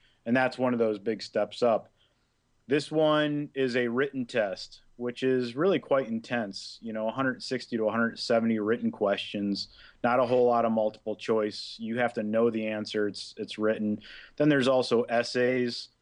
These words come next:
there's a videotaped portion, and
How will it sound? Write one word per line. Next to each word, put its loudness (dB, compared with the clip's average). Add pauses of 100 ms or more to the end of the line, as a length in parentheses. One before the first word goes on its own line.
(300)
there's 0
a 0
videotaped 0 (100)
portion, -2 (420)
and 0